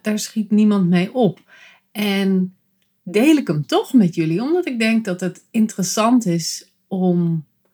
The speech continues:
te luisteren naar dat wat ik gewoon vertel, zo uit de losse pols. Omdat dat ook de manier is waarop ik lesgeef. En het gaat ook niet per se over de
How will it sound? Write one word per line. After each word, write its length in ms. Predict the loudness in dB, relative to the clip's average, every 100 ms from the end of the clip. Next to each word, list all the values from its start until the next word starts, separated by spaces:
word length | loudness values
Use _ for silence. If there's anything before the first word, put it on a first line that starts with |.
| _ _
te 200 | -2 2
luisteren 880 | 4 4 4 0 -4 -6 -4 -2 0
naar 300 | 0 0 0
dat 280 | 0 -2 -2
wat 260 | -4 -4
ik 220 | -6 -8
gewoon 760 | -10 -8 -2 0 2 2 2 0
vertel, 600 | -2 -8 -6 -4 -4 -4 -4
zo 280 | -2 -2
uit 260 | -2 -6 -4
de 80 | -4
losse 380 | -4 -6 -10 -10
pols. 380 | -8 -8 -10
Omdat 400 | -6 -4 -6 -10 _
dat 260 | -2 -2 0
ook 220 | -2 0
de 100 | 2
manier 420 | 4 4 4 2
is 140 | -2 -6
waarop 340 | -6 -6 -6
ik 100 | -6
lesgeef. 720 | -4 -4 -6 -16 -20 -20 -20 _ _ _ _ -20 -20 _
En 540 | -4 -2 0 0 -2 -4 _ _ _ _ _ _ _ _
het 220 | -4 -4
gaat 420 | -2 2 2 0
ook 220 | -2 2
niet 420 | 6 6 6 2 -8
per 140 | -4
se 440 | -4 -2 0 0 0
over 360 | -2 -4 -2 -2
de 340 | 0 0 -2